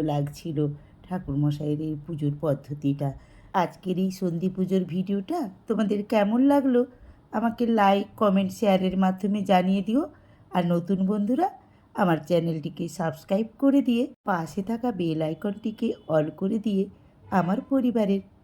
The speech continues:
পার্মানেন্ট বন্ধু হয়ে যেও। তো আজকের ভিডিওটা আমি এখানেই শেষ করব। পরের ভিডিওতে আবারও তোমাদের সাথে আমার দেখা হবে, কথা হবে।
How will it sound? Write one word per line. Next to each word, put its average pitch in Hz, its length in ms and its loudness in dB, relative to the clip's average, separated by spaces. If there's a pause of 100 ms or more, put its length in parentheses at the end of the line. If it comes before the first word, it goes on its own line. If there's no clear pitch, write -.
পার্মানেন্ট 175 600 2 (120)
বন্ধু 143 320 0 (100)
হয়ে 143 300 2
যেও। 147 200 -4 (500)
তো - 60 -12 (240)
আজকের 147 360 -4 (120)
ভিডিওটা 147 500 -2 (500)
আমি 254 180 4 (100)
এখানেই 143 500 -2
শেষ 143 200 -8 (160)
করব। 139 220 -6 (580)
পরের 143 340 2 (120)
ভিডিওতে 160 480 -6 (680)
আবারও 220 300 -2 (100)
তোমাদের 160 460 -2
সাথে 156 260 -6 (160)
আমার 151 200 0 (540)
দেখা 165 480 -4
হবে, 190 280 -4 (460)
কথা 147 340 -4 (120)
হবে। 160 200 -8